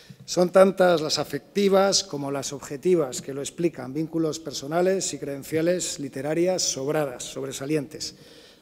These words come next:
Una obra de largo aliento, completa por su dedicación a temas tan profundos y relevantes. Quiero destacar muy especialmente, por deuda de formación propia,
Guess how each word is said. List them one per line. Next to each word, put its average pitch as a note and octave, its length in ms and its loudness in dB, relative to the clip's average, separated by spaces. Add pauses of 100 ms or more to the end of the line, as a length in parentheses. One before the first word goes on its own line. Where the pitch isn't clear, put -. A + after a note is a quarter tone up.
(140)
Una D#3+ 220 4
obra D#3 340 4
de C#3+ 80 -4
largo E3+ 300 2
aliento, F3+ 480 4
completa E3+ 640 0 (600)
por D3 140 -4
su D#3 160 0
dedicación D3 720 2
a C#3 200 -4
temas D#3+ 600 -2 (260)
tan E3 180 -4
profundos C#3+ 680 -8
y C#3 60 -12
relevantes. B2 800 -12 (1600)
Quiero F#3 220 6
destacar E3+ 600 4
muy F3 240 0
especialmente, D#3+ 1040 2
por C3+ 180 -4
deuda F#3 280 8
de E3 100 2
formación C#3+ 580 -2
propia, E3 600 6